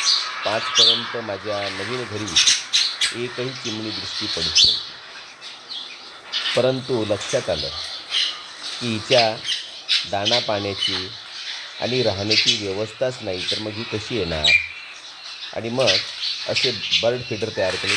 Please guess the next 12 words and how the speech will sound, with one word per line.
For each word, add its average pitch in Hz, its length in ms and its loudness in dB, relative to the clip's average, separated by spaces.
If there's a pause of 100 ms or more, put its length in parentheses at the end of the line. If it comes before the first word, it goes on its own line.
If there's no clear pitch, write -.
टाकाऊ 98 300 0
वस्तूपासून - 680 2
आणि 85 260 -2 (560)
चिमण्या 120 400 6
यायला 87 400 0
लागल्या. - 340 -8 (1800)
दुसरी 135 300 0
महत्त्वाची 123 540 0
गोष्ट 110 360 -6
की - 1900 -16
घरटी 135 420 4
लावली. 110 340 4